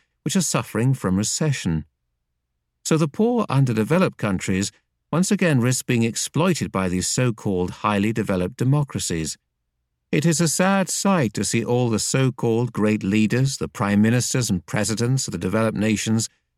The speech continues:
scuffling around the world trying to sell their goods to those countries which are still under the spell of imported goods. This is gross moral and economic exploitation. In Russia,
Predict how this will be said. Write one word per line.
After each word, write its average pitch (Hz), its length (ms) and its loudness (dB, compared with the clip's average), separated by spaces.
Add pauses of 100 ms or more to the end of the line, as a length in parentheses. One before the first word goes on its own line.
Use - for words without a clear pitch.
scuffling 214 600 0
around 151 320 2
the 123 80 2
world 101 440 0
trying 135 260 0
to 147 80 -2
sell 131 300 0
their 110 140 0
goods 107 360 -2
to 113 100 -2
those 156 280 2
countries 107 600 -2 (260)
which - 120 -4
are 127 60 2
still 180 420 0
under 131 220 2
the 135 120 0
spell 131 480 0
of 95 80 -2
imported 123 680 -2
goods. 147 480 -2 (960)
This 185 280 0
is 131 200 -2
gross 131 500 2
moral 117 500 2
and 120 420 0
economic 107 640 0
exploitation. 95 960 -4 (1000)
In 147 140 4
Russia, 175 480 2